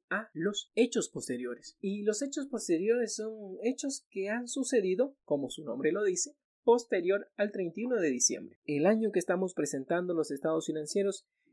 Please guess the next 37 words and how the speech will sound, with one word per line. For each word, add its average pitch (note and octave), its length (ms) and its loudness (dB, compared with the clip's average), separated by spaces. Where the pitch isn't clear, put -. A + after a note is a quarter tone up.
es D#3 180 0
el C#3+ 100 2
treinta C#3 300 0
y A#3+ 40 4
uno B3 180 6
de G3 80 6
diciembre A3 640 4
del F#3 500 4
dos C#3+ 280 0
mil G3+ 280 0
veintidós, C3+ 600 -2
como C3 280 -2
por B2+ 140 2
ejemplo, - 360 -8
¿sí? G#3+ 260 -6
Y A3 120 4
estos C4+ 260 2
estados G#3 360 4
financieros F3 440 0
van F3 180 -4
a D#3+ 80 -4
ser F#3 380 0
puestos F3+ 580 0
a D3 100 2
disposición D3 840 -2
para C#3+ 240 2
su A3 220 0
aprobación G#3+ 640 0
por A3+ 360 6
sus D#3 240 -6
dueños. D#3 340 0
¿Por C#3+ 180 -4
quiénes? A3+ 380 0
Los C#3+ 300 0
accionistas F3 600 -2
o D3+ 60 -4
socios, G#3 560 -4